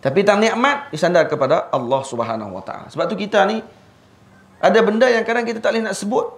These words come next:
walaupun tu hakikat. Contoh duduk atas mimbar,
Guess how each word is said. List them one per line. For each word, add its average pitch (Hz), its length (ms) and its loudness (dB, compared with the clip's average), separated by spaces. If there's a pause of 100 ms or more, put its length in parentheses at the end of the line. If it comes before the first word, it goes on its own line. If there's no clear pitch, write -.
(520)
walaupun 196 320 2
tu 233 80 -2
hakikat. 220 480 -4 (720)
Contoh 190 320 2
duduk 185 80 6
atas 185 160 2
mimbar, 165 480 0